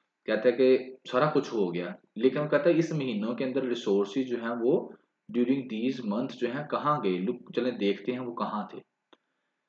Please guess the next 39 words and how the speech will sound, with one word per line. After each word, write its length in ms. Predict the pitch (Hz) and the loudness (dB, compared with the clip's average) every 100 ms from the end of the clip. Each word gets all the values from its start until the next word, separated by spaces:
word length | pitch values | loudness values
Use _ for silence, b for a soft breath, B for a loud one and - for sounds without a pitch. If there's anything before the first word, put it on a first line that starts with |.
| _ _ - | _ _ 0
तो 80 | 123 | 4
यहाँ 280 | 135 151 160 | 6 6 4
पर 120 | 165 | 4
वो 100 | 156 - | 4 2
दो 220 | 117 131 135 - | 4 4 4 0
तीन 260 | 135 156 156 | 0 0 -2
चीज़ें 280 | 123 110 120 | -4 -4 -2
आपको 260 | 107 - | -2 0
बताएगा 480 | 107 98 98 113 117 | 0 0 2 0 0
कि 120 | 117 123 | -2 -2
पैसा 340 | 104 95 110 117 - - | -2 -2 -4 -6 -8 -12
कमा 240 | 107 95 85 - | -4 -4 -4 -6
कौन 180 | 85 | -10
रहा 180 | 78 80 | -10 -12
है 80 | - - _ _ _ - | -14 -20 _ _ _ -8
असल 280 | - 208 156 | -6 -4 -6
में। 80 | - _ _ _ _ | -12 _ _ _ _
Number 260 | 107 113 120 | -4 2 4
one 200 | 117 120 | 4 0
के 140 | 120 | 0
ऊपर 180 | 120 123 | 2 2
वो 80 | 117 | 0
कहता 280 | 113 107 120 | 0 0 2
है 80 | 117 | 2
कि 100 | 123 92 85 - | 0 -2 -8 -4
banks 440 | 113 120 - - | -4 -4 -8 -8
ने 120 | 113 98 - _ _ 90 | -6 -6 -8 _ _ -6
जो 120 | 92 | -6
है 160 | 87 | -4
ना 120 | 87 92 - _ _ _ _ _ - | -4 -6 -8 _ _ _ _ _ -6
जुलाई 540 | 95 113 113 120 135 | 0 4 6 6 6
और 160 | 139 131 | 6 4
सितंबर 640 | - 98 104 98 98 - - _ _ _ _ - | 2 -2 -2 0 0 -2 -8 _ _ _ _ -6
जिन 260 | 113 139 139 | 2 2 2
महीनों 340 | 131 117 107 | -2 -2 -2
में 180 | 120 127 | 0 0
हम 240 | 123 120 | 2 0
आईएमएफ़ 640 | - 104 104 113 120 120 | 0 0 2 2 2 0
के 60 | - | -2